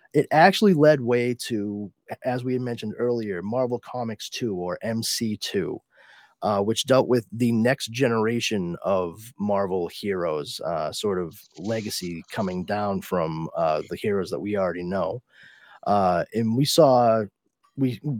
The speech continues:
they established that this Spider-Girl that we see here, this basically beco-, became issue zero for the Spider-Girl series.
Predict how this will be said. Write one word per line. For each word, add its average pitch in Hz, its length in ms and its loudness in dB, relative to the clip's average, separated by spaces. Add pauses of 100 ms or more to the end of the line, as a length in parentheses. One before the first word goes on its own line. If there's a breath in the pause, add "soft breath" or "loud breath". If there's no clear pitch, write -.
(200)
they 143 220 6
established 143 760 4
that 123 160 -2 (280)
this 156 300 6
Spider-Girl 135 600 6
that 110 100 0
we 120 160 -2
see 120 240 -2
here, 135 240 2
this 123 160 -4
basically 156 420 2
beco-, 127 380 -4
became 120 560 -2
issue 139 340 0
zero 98 680 -2 (580)
for 123 220 0
the 95 60 -6
Spider-Girl 107 540 -2
series. 95 600 -4